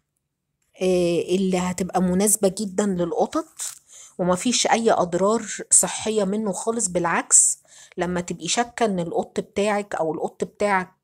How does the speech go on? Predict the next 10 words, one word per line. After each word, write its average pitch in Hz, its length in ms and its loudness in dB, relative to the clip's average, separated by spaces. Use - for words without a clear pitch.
تعبان 180 540 0
أو 214 160 -8
في 190 200 -8
حاجة، 240 460 -2
أفضل 214 400 0
وجبة 208 400 -2
ليه 233 440 -4
هي 202 160 4
وجبة 226 420 2
السريلاك. - 760 0